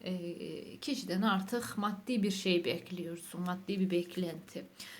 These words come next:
Yani bu illa demek değil ki para. Yok. E, tabii ki para da olur ama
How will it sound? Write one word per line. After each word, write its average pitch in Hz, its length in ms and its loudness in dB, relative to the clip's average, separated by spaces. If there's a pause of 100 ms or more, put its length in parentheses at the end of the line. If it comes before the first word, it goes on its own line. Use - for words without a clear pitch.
(140)
Yani 190 180 2
bu 208 80 4
illa 214 340 4
demek 208 360 0
değil 185 200 2
ki 196 120 -2
para. 190 320 4 (340)
Yok. 185 420 0 (1080)
E, 185 100 -4
tabii 302 240 6
ki 277 140 4
para 196 360 8
da 277 80 8
olur 202 360 8
ama 262 420 2